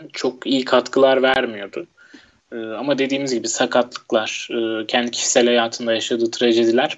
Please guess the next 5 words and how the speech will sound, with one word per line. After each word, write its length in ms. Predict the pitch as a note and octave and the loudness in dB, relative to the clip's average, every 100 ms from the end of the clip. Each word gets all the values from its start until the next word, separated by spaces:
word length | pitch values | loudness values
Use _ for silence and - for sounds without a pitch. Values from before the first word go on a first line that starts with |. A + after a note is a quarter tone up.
| - | -4
buna, 300 | B2 C3 B2 - _ _ _ _ _ _ _ _ _ _ | 0 2 0 -6 _ _ _ _ _ _ _ _ _ _
e, 400 | D#3+ C3 B2 B2 | 2 6 6 6
sebep 440 | A#2+ - A#2+ C3+ C3+ | 2 0 0 2 4
olmuş 320 | B2 B2 - | 2 0 0
olabilir. 580 | B2+ C3+ D3+ G3+ - | 0 0 0 -4 -6